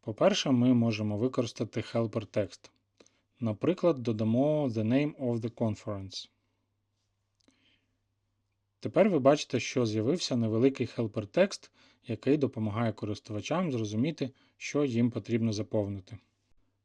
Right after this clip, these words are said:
Також доступна опція hint. Додамо here is a hint.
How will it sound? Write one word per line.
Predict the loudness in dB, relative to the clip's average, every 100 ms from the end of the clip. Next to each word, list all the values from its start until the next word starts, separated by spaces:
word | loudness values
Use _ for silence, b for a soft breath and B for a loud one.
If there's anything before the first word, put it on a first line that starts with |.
| _
Також | 0 2 -2
доступна | -2 -6 -2 -2 0 -2
опція | 0 0 0 -4 -4
hint. | -2 -2 -2 -8 _ _ _ _ _ _ _
Додамо | -6 -4 0 2 2
here | -2 -2 2 2
is | 2 -2 -6 -10
a |
hint. | -8 -6 -6 -8